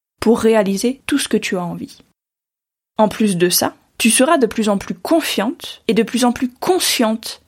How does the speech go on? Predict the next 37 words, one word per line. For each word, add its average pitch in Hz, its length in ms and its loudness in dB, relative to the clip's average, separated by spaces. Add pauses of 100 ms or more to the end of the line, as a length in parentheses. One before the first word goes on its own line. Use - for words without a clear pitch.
(120)
de 190 160 4
chaque 311 400 2
choix - 600 -2
qui 226 100 -2
se 226 120 2
présente 277 520 -2
devant 226 300 2
toi 220 400 -4 (600)
et 233 140 2
tu 269 240 0
avanceras 226 760 0
de 185 180 0
plus 220 260 0
en 196 80 2
plus 208 220 -6
serein, 233 580 0
de 202 100 0
plus 190 280 -2
en 175 80 -2
plus 175 160 -6
sereine 233 640 0 (180)
sur - 240 -2
ton 220 140 0
chemin 190 340 0
de 196 120 -8
vie. - 240 -16 (1400)
Ça 220 120 2
ne 220 100 2
veut 240 120 4
pas 247 140 2
dire 339 260 -2
que 262 140 0
tous - 260 -2
les 247 180 4
jours 240 220 0
seront 214 340 -2
faciles. 233 640 -4